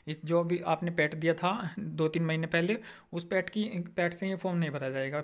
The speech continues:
पिछले वाले पैट से ये फॉर्म भरा जाएगा। अगर उस पिछले वाले में आपके लगभग, लगभग यूआर, ओबीसी, ईडब्ल्यूएस कैटेगरी में इतने नंबर आ रहे हैं तो भी जा करके आपका चांस बनेगा।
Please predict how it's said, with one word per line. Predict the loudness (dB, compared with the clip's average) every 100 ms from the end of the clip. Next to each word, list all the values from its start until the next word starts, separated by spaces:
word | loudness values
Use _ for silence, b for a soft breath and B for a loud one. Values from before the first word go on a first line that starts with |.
| -4
पिछले | 0 2
वाले | 4 4
पैट | 2 0
से | 0 -2
ये | 0
फॉर्म | 0 -2
भरा | -2 0
जाएगा। | 0 0 0
अगर | 0
उस | -2 -4
पिछले | -6 0 6
वाले | 6 6
में | 2
आपके | 0 2 4
लगभग, | 4 4 4
लगभग | 2 0 -4 B B B -4
यूआर, | 0 2
ओबीसी, | 2 0 0 -2 -4 -2
ईडब्ल्यूएस | -2 0 -2 0
कैटेगरी | 0 0 -4 -2
में | -4 -4
इतने | -4 2 2
नंबर | 4 4 4
आ | 4
रहे | 2
हैं | -2 -8 -12 B B B B _ -6
तो |
भी | -4 0
जा | -2
करके | -2 -4 -2
आपका | -4 -4 -4
चांस | -2 0 -2
बनेगा। | -4 -6 -4 -8